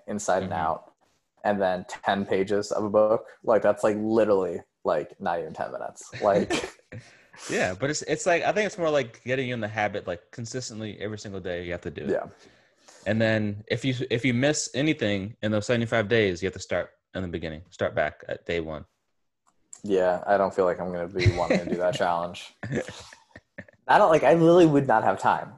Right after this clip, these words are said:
Speaker 1: Like, uh, waking up at five, five thirty in the morning,
Speaker 2: Mm-hmm.
Speaker 1: then going to work, working for ten or twelve hours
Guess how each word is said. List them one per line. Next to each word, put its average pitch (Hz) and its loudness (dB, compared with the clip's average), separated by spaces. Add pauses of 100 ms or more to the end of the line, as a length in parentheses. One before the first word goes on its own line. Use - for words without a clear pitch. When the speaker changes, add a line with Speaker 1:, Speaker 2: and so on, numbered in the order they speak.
Speaker 1:
Like, 110 4 (680)
uh, 98 6
waking 131 4
up 110 2
at 85 2 (320)
five, 101 4
five 101 4
thirty 95 4
in 101 -2
the 107 -4
morning, 73 -6 (580)
Speaker 2:
Mm-hmm. 90 -8
Speaker 1:
then 98 2 (160)
going 104 4
to 98 2
work, 87 -2 (280)
working 110 0
for 101 0 (180)
ten 95 0
or 85 -4
twelve 82 0
hours 71 -2